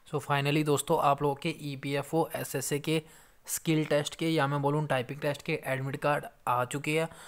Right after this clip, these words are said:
आप सबके पास मैसेज भी आ गया होगा, मेल भी आ गया होगा और आपने एडमिट कार्ड अब तक डाउनलोड कर लिए होंगे, ठीक है।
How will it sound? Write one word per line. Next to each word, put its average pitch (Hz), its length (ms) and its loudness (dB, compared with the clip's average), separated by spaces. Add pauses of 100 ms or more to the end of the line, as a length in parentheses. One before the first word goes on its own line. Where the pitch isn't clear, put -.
(260)
आप 135 160 2
सबके 147 220 -2
पास 156 200 2
मैसेज 143 320 -2
भी 156 120 0
आ 143 120 4
गया 147 120 4
होगा, 147 160 2
मेल 139 300 0
भी 151 120 0
आ 139 120 4
गया 139 160 0
होगा 160 100 0
और 139 240 -2
आपने 156 380 -2
एडमिट 135 280 -4
कार्ड 143 120 0
अब 127 140 -4
तक 160 80 0
डाउनलोड 135 360 -2
कर 131 160 -2
लिए 123 220 -4
होंगे, 113 200 -8
ठीक 151 200 -6
है। 160 200 -2